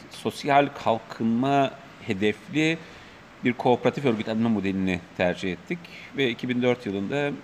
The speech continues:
e, Kalkınma Atölyesi Kooperatifini kurduk. Tabii o kurduğumuz dönemde,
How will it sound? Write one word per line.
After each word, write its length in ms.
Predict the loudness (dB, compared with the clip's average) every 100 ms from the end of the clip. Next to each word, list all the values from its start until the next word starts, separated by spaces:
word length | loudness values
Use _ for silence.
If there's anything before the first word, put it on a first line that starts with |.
| -4
e, 300 | 0 0 0 0
Kalkınma 280 | 0 0
Atölyesi 360 | 0 -2 -6 -4
Kooperatifini 540 | 0 0 0 -6 -4
kurduk. 340 | -2 -4 -4 -10 -18 -18 -18 -18 -20 -6
Tabii 160 | 0 2
o 220 | 4 0
kurduğumuz 500 | -2 -4 -2 -4 -2
dönemde, 600 | 0 0 0 2 4 2